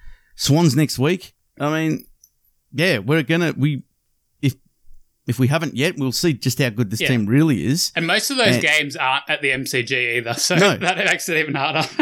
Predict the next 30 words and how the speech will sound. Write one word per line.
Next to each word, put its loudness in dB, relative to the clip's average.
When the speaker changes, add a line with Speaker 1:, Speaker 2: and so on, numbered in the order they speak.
Speaker 2:
<laughs> -8
Speaker 1:
There's 0
a 2
lot 2
of -4
travel. -2
Uh, 2
but 0
yeah, 2
yeah, -4
it -2
could 2
go 2
one -2
way. 0
Uh, -2
it -4
could, 0
yeah, -4
they -10
could -2
go 2
on 4
and, 2
yeah, -2
as -4
you -6
said, -2
finish -6
with -8